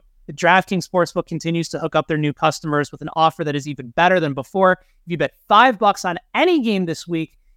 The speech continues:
you have an opportunity to score two hundred dollars instantly in bonus bets. They're not stopping there. All customers can take advantage of a sweetener offer every game day this October. There's an opportunity to be able to take, uh, advantage of all these different odds boosts,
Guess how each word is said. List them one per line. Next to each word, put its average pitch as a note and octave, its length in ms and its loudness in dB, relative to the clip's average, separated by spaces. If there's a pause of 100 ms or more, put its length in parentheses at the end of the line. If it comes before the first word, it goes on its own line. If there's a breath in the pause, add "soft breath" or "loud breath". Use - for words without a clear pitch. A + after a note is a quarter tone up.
you G#3+ 160 -2
have G3 160 2
an F#3+ 80 -2
opportunity F3+ 560 0
to D3+ 80 -6
score - 280 -6
two B3 360 -2
hundred F#3 260 0
dollars D#3 360 2
instantly D#3 560 -6
in D3 100 -4
bonus B2+ 300 -4
bets. E3 320 -2 (240)
They're C#3+ 80 -12
not G3+ 180 4
stopping G3+ 380 2
there. E3 340 0
All G#3+ 140 2
customers F#3+ 400 -4
can D3+ 100 -14
take E3 160 -6
advantage D3+ 340 -4
of C#3+ 80 -14
a C3+ 40 -10
sweetener B3 800 -2
offer G#3+ 420 2 (120)
every B3+ 360 2
game G3+ 240 2
day F#3 120 0
this E3 200 -4
October. F3+ 720 0 (300)
There's E3 180 0
an D#3+ 60 0
opportunity D3 580 0
to - 140 -16
be D3 160 -2
able C3+ 120 -6
to - 120 -20
take, D3 300 -6 (200)
uh, D#3+ 180 2
advantage D3+ 460 -2
of C#3+ 120 -8
all D#3 160 -2
these D3+ 160 -6
different D3 340 -8
odds A3 260 2
boosts, - 520 -4